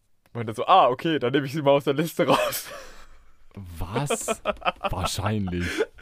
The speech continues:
Speaker 1: Das ist mir einfach spontan eingefallen und dachte mir so,
Speaker 2: Was?
Speaker 1: „Boah, ich bin übersmart. Ich bin übersmart.“ Ich hab einfach das Leben durchgespielt. Und ich mein, also wirklich, wenn man mal so drüber nachdenkt, warum sollte es nicht funktionieren? Ich mein, die können ja schlecht sagen, „Doch, sie sind Roman Segel.“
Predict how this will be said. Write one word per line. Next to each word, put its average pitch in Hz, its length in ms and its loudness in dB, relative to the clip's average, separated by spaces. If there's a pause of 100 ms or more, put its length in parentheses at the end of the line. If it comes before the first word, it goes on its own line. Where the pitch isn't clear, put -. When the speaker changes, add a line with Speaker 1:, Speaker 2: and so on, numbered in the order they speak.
(300)
Speaker 1:
Das 254 160 -2
ist 262 160 -8
mir 233 120 4
einfach 226 240 2
spontan 220 500 -2
eingefallen 220 640 0
und 98 120 -6
dachte 110 280 2
mir 151 100 2
so, 196 100 0
Speaker 2:
Was? - 180 -8
Speaker 1:
„Boah, 165 100 4
ich 160 140 -4
bin 175 160 -2
übersmart. 165 1000 2
Ich 185 160 -8
bin 151 120 0
übersmart.“ 117 680 2 (440)
Ich 143 140 0
hab - 160 4
einfach 143 220 0
das 127 200 0
Leben 131 340 0
durchgespielt. 117 680 -6 (400)
Und 147 260 -2 (140)
ich 139 120 -8
mein, 165 300 0
also 139 240 -4
wirklich, 180 260 -2
wenn 131 80 -2
man 139 120 2
mal 131 120 4
so 135 60 -4
drüber 123 200 2
nachdenkt, 127 340 0
warum 147 200 4
sollte 156 220 -2
es - 80 -12
nicht 165 160 -10
funktionieren? 117 640 -8 (200)
Ich - 60 -18
mein, 147 120 0
die 135 60 -6
können 175 160 4
ja 143 60 6
schlecht 143 220 0
sagen, 131 200 6
„Doch, 139 160 2
sie 156 140 -6
sind 165 260 0
Roman 120 240 -2
Segel.“ 107 400 -2